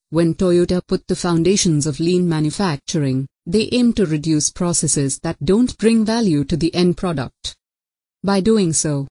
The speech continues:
they succeeded to achieve significant improvements in productivity, efficiency, cycle time, and cost efficiency. Thanks to this notable impact,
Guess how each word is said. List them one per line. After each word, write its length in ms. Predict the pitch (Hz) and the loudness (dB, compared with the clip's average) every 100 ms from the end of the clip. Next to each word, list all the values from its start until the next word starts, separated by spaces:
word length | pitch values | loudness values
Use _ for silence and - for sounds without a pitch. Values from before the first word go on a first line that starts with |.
| _ 190 | _ 0
they 160 | 214 | 2
succeeded 600 | 202 175 - - 202 202 | 2 0 0 0 2 0
to 120 | 180 151 | 0 -2
achieve 340 | - 196 190 | 0 0 0
significant 640 | - 196 226 262 269 254 - | 0 0 0 0 0 0 0
improvements 760 | 190 - 202 190 196 202 - | -2 2 0 2 2 2 0
in 220 | 196 196 | 2 2
productivity, 920 | - 170 147 135 170 156 143 139 156 - - | 2 -2 -2 -2 -2 -2 -2 -2 -4 -8 -2
efficiency, 760 | 202 214 196 220 214 151 139 185 _ | -2 0 0 2 0 0 -4 -6 _
cycle 440 | - - 185 - 202 | -4 -2 0 0 -2
time, 440 | 180 156 139 143 - _ | 0 0 0 -2 -6 _
and 220 | 175 165 - | -2 -2 -2
cost 280 | 160 - | -2 -2
efficiency. 840 | 180 185 175 135 127 - 147 127 127 _ _ _ _ _ _ - | -4 -2 -2 -2 -2 -2 -2 -4 -6 _ _ _ _ _ _ -8
Thanks 340 | 226 254 254 | 0 2 2
to 100 | - | 2
this 240 | 175 208 - | 2 2 2
notable 480 | 196 220 202 196 190 | 0 0 0 0 0
impact, 380 | 170 160 165 | -2 -2 -4